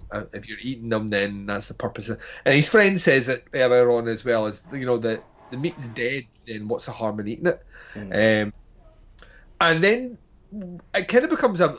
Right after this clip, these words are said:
Speaker 1: I, I think they, they're trying to find a way to finish this documentary, and it's New Year's, and they're out, and he doesn't really want to party. He wants to, he keeps mentioning he wants to get them back to his house,
Speaker 2: Mm-hmm.
Speaker 1: which they duly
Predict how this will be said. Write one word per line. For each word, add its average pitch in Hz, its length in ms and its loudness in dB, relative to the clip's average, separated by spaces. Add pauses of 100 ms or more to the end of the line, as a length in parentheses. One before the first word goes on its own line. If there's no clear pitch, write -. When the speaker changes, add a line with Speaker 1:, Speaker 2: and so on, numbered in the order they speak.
(200)
Speaker 1:
I, 175 240 -4
I 185 40 0
think 170 240 -2
they, 180 220 0
they're 175 200 -2
trying 202 240 0
to - 60 -10
find 160 300 -2
a - 40 0
way 135 180 -6
to 135 120 -14
finish 151 320 -6
this 196 120 -6
documentary, 180 720 -2
and 151 80 -2
it's 110 160 -12
New 143 120 -8
Year's, 139 560 -2
and 117 100 -10
they're 113 120 0
out, 135 260 4 (560)
and 117 140 -2
he 120 100 0
doesn't 160 240 -4
really 127 160 -2
want 110 140 -2
to - 40 -14
party. 117 340 0
He 123 80 2
wants 127 280 -4
to, 135 120 -4
he 147 240 -4
keeps 240 400 0
mentioning 202 500 2
he 143 60 2
wants 151 200 2
to - 80 -12
get 147 120 0
them 120 140 -6
back 131 260 2
to 127 80 -8
his 110 120 -4
house, 139 400 0 (600)
Speaker 2:
Mm-hmm. 110 320 -10 (140)
Speaker 1:
which - 360 -6
they 120 160 -6
duly 110 480 -4